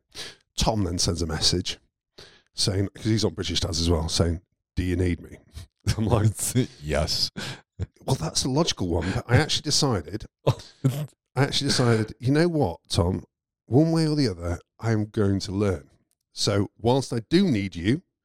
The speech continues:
Speaker 1: I don't want you to come. I want you to, to, to just give me a little, a little bit of guidance."
Speaker 2: No, no, no. You, you have him come and you stand over his shoulder learning from him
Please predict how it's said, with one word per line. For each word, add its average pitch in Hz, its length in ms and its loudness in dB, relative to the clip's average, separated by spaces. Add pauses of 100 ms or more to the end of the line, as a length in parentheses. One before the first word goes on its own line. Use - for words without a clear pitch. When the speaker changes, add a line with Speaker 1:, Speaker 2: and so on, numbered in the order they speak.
(520)
Speaker 1:
I - 60 -6
don't 98 180 0
want 98 140 -12
you - 60 -20
to - 100 -4
come. 85 180 0 (720)
I 98 60 -6
want 90 220 -2
you 95 40 -16
to, 92 300 -4
to, 92 160 0 (140)
to 92 120 0
just - 240 -4
give 92 140 -4
me 95 100 2
a 90 60 0
little, 90 420 -6
a 113 40 2
little 101 200 4
bit 90 140 -2
of 92 60 -4
guidance." 82 420 -4
Speaker 2:
No, 196 100 4
no, 131 160 4
no. 98 160 0
You, 120 140 -2
you 147 180 0
have 180 160 4
him 175 140 -2
come 156 240 2
and 120 100 2
you 117 80 0
stand 143 300 2
over 117 180 2
his 104 80 0
shoulder 123 380 2
learning 110 360 2
from 120 200 2
him 101 240 0